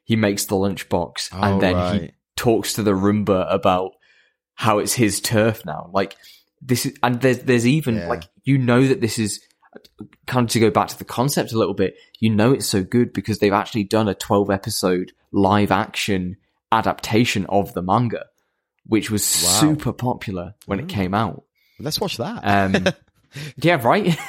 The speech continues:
Speaker 1: <laughs>
Speaker 2: We need to do some live action stuff at some point. Like, we never,
Speaker 1: We should.
Speaker 2: we never did the Death Note movie,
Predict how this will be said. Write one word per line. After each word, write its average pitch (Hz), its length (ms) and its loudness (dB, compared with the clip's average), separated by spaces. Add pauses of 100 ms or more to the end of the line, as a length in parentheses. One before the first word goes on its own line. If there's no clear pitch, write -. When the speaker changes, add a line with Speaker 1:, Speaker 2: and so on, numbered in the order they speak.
Speaker 1:
<laughs> 233 520 0 (720)
Speaker 2:
We 175 100 2
need 214 140 -2
to 160 80 -6
do 165 160 4
some 147 140 0
live 117 240 4
action 120 300 0
stuff - 280 -4
at 95 100 -6
some 98 200 -4
point. 76 300 -10 (180)
Like, 107 240 2
we 127 100 0
never, 139 260 2
Speaker 1:
We 117 200 2
should. 131 360 2
Speaker 2:
we 127 60 4
never 135 220 2
did 117 240 0
the 110 120 0
Death 113 280 0
Note 98 180 -2
movie, 85 500 -2